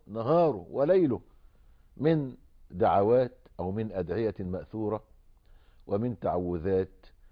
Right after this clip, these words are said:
ينبغي على المؤمن العاقل أن يتعلمها وأن يحرص عليها وأن يسأل ربه أن يعطيه الخير بها وأن يعيذه من الشر بفضلها.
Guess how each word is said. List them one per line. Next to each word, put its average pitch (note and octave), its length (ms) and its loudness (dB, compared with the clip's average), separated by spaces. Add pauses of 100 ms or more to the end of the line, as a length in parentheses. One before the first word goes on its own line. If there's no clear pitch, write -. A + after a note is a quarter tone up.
(600)
ينبغي G2 580 0
على E2+ 200 -2
المؤمن F2 480 -6
العاقل F2 540 -6
أن E2+ 220 -8
يتعلمها D#2+ 920 -6
وأن E2 340 -6
يحرص F#2 520 -8
عليها F#2 540 -6
وأن E2+ 300 -8
يسأل F#2+ 480 -10
ربه G2+ 640 -8 (460)
أن A2+ 160 -2
يعطيه G#2 720 -2 (140)
الخير G#2+ 640 0 (200)
بها D3 400 -2 (320)
وأن A2+ 280 0
يعيذه G2 600 -2
من E2+ 160 -8
الشر E2+ 540 -10 (500)
بفضلها. D2+ 600 -12